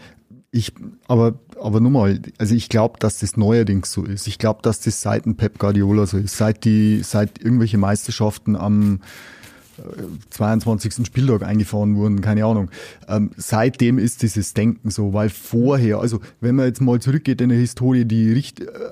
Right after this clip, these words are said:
einer der größten Bayern-Trainer, der Ottmar Hitzfeld, wenn ich daran denk, wie eng das jedes Jahr war, ja, also die sind teilweise, äh, ich bloß denkwürdige Saisonfinale Schalke, ja, die sind in der letzten Sekunde sind's Meister geworden.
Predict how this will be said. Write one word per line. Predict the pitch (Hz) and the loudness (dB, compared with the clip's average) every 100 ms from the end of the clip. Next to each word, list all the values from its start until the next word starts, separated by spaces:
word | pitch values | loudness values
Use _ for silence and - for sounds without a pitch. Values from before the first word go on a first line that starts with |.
| - | -8
einer | 127 139 | -2 0
der | 120 | 0
größten | 117 123 147 - | 2 2 0 -2
Bayern-Trainer, | 113 117 135 127 135 123 | -2 0 0 0 0 0
der | 107 - | -4 -4
Ottmar | 117 - 120 | -4 0 0
Hitzfeld, | 139 - 110 101 - - - | 0 -4 -4 -4 -4 -16 -12
wenn | - 123 | -4 -2
ich | - - - | -2 -8 -2
daran | 117 123 | 0 2
denk, | 123 127 139 - | 2 0 -2 -6
wie | 127 120 - - | -4 -2 -2 -4
eng | - 143 165 165 | -2 0 2 4
das | 127 113 | 2 0
jedes | 104 117 151 151 135 - | -2 0 0 0 -2 0
Jahr | 127 117 113 | 0 2 0
war, | 110 110 87 | 0 -2 -4
ja, | 98 104 110 | -4 -2 -4
also | - 110 107 | -4 -4 -2
die | |
sind | 110 123 131 123 | -2 0 0 2
teilweise, | 120 127 127 123 | 2 2 2 2
äh, | 123 123 113 104 120 | 2 2 0 0 0
ich | 101 - 107 | 0 -4 -8
bloß | 110 87 123 123 - | -8 -6 -2 -2 -2
denkwürdige | 123 131 120 123 123 123 117 | -2 0 2 2 2 2 0
Saisonfinale | - 120 127 131 120 117 123 123 120 | 0 0 0 0 0 2 2 2 2
Schalke, | 113 - 123 127 113 | 0 0 -2 0 0
ja, | 113 120 - - - - | 2 0 -4 -12 -18 -4
die | 110 | -2
sind | 123 123 135 | 0 2 2
in | - 123 | 0 2
der | 127 | 2
letzten | 127 - - | 2 -2 -6
Sekunde | 127 110 139 143 | -6 0 2 2
sind's | 123 113 107 | 2 0 0
Meister | 101 107 - | 0 -2 -2
geworden. | 101 101 98 | -2 -2 -4